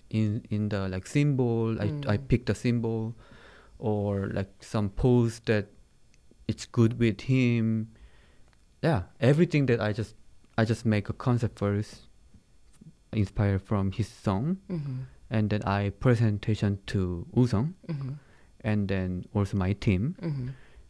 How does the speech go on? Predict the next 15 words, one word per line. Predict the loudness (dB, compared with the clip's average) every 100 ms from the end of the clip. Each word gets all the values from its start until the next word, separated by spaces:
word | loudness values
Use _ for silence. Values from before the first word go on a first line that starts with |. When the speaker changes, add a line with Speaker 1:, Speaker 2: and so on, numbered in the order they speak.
| -2
Speaker 1:
And | 0 2
then, | 2 0 -2 -4 -8 -14 -20 _ -20 _ -10 2
yeah, | 2 4
and | 2 0
then | 2
I, | 0 -2 -4
I, | -4 -6 _ 6
well, | 8 8
it's | 6 2
a |
collaboration, | 4 4 4 2 2 0
so | 0 0
I | 2
need | 0 -2 -2
to | 0 0